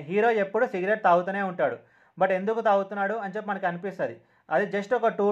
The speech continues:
to three సెకండ్సే ఉంటుంది. But హీరో అలా సిగరెట్ తాగడం వల్ల తన దగ్గర లైటర్ ఉంటుంది, and ఆ లైటర్ కూడా క్లైమాక్స్కి హెల్ప్ అవుతుంది. And ఇంకొక ప్లస్ పాయింట్ ఏంటంటే ఈ మూవీ క్లైమాక్స్, క్లైమాక్స్ అనేది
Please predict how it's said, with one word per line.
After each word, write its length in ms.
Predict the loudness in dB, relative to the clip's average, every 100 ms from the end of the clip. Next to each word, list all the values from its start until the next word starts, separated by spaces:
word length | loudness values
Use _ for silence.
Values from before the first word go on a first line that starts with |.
| 2
to 80 | 0
three 140 | -2 -2
సెకండ్సే 380 | 0 0 0 0 0
ఉంటుంది. 300 | -4 -6 -2 0
But 120 | 0 -4 _ _ _
హీరో 220 | -2 4 4
అలా 120 | 2 -2
సిగరెట్ 300 | -4 -4 2
తాగడం 300 | 2 2 -2 -4
వల్ల 160 | -4 0 -2 -4 _ _ _ _ -2
తన 120 | -2 0
దగ్గర 200 | -4 -2 0
లైటర్ 280 | 0 0 -6
ఉంటుంది, 320 | -6 -8 -8 -10 -14 _ _
and 120 | -2 2
ఆ 80 | 4
లైటర్ 280 | 4 0 -4 -4
కూడా 140 | -6 -2
క్లైమాక్స్కి 440 | 0 0 -2 -6 -4
హెల్ప్ 160 | -4 -2
అవుతుంది. 300 | -4 -4 -14 -18 _ _ -8
And 140 | -4 -4
ఇంకొక 240 | -2 2 2
ప్లస్ 220 | 4 2 2
పాయింట్ 160 | -4
ఏంటంటే 320 | -2 -6 -4 -8 -8 _ -6
ఈ 100 | -4 0
మూవీ 220 | 0 0 4
క్లైమాక్స్, 440 | 4 4 -4 -10 _ _ _ _ _ -2
క్లైమాక్స్ 420 | 2 2 0 -6 -6
అనేది 260 | -6 -8